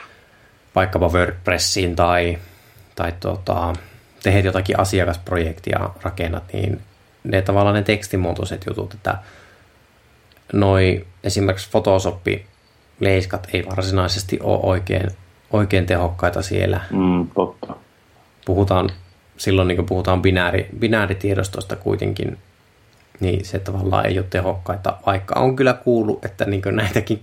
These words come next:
Speaker 1: käytetään.
Speaker 2: <laughs>
Speaker 1: Näitäkin käytetään ja ei se niinkö väärin oo, mut se ei oo tehokasta niinkö tämmöstä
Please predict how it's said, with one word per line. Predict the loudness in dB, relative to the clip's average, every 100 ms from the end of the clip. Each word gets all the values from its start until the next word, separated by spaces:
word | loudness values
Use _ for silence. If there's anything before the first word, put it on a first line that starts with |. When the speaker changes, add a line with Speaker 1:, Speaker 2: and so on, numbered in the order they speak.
| -4
Speaker 1:
käytetään. | 0 0 0 0 0 0 0
Speaker 2:
<laughs> | 0 0 0 0 -2 -4 -20 -20 -20 -14 0
Speaker 1:
Näitäkin | 2 4 2 0 2
käytetään | 2 2 0 0 -2
ja | -2 -4 -6
ei | -6 -4
se | 0
niinkö | 0 2
väärin | 2 4 4 2 0
oo, | 0 0 0 -8 -20 -20 -4
mut | -2 0
se | 0
ei | 2 2
oo | 0
tehokasta | 2 4 4 2 -2 -4
niinkö | -4 -4
tämmöstä | -4 -4 -4